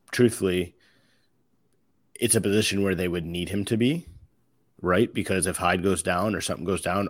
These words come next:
I'm comfortable plugging him into that role. Um,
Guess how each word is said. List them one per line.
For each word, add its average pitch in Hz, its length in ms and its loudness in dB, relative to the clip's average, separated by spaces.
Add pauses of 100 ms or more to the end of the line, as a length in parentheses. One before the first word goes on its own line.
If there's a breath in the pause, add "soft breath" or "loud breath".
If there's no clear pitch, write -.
I'm 104 200 0
comfortable 98 440 -2
plugging 90 500 -2
him 82 220 -6
into 85 380 -6
that 80 180 -4
role. 95 400 -4 (800 soft breath)
Um, 82 560 -2